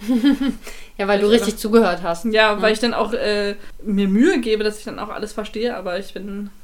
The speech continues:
Speaker 2: meine Augen, ich hatte auch gerade so in den letzten paar Szenen echt, äh, dachte ich so, ah, wow, jetzt schlafen wär geil. Hm.
Speaker 1: Das ging bei mir. Aber ich hab so aus-, ich hab so gemerkt, wie mein Kopf zwischendurch einfach ausgeschaltet hat. Ich habe <laughs> einfach nicht zugehört, weil ich bra-,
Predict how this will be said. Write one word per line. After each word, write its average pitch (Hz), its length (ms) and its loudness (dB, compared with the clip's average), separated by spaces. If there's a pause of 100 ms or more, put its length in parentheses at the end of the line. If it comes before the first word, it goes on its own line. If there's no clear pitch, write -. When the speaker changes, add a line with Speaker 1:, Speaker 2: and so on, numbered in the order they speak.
(160)
Speaker 2:
meine 196 200 -10
Augen, 208 360 -8
ich 208 160 -10
hatte 214 160 -2
auch - 180 -4
gerade 220 260 -2
so 226 80 -6
in 214 60 -4
den 196 120 -2
letzten 202 340 -4
paar 214 180 -6
Szenen 220 340 -6
echt, - 320 -10
äh, 196 240 -8
dachte 208 220 -12
ich - 60 -20
so, 254 160 -18
ah, - 100 -16 (180)
wow, 226 260 -16
jetzt - 180 -16
schlafen 233 360 -12
wär 233 120 -10
geil. 262 340 -16 (360)
Hm. 247 340 -10 (280)
Speaker 1:
Das - 180 -14
ging 202 180 -4
bei 220 140 2
mir. 185 120 -4 (120)
Aber 202 100 0
ich 208 120 -2
hab 208 80 -2
so 226 120 0
aus-, - 360 -2
ich 202 100 -8
hab 202 120 -4
so 220 100 -4
gemerkt, 208 340 -2
wie 214 60 -4
mein 196 160 -2
Kopf - 220 -10
zwischendurch 202 380 -6
einfach 180 240 -12
ausgeschaltet 180 680 -8
hat. 185 80 0
Ich 226 100 2
habe 208 260 0
<laughs> - 0 -
einfach 220 220 0
nicht 220 220 2
zugehört, 196 440 2
weil 190 200 0
ich - 120 -8
bra-, - 220 -8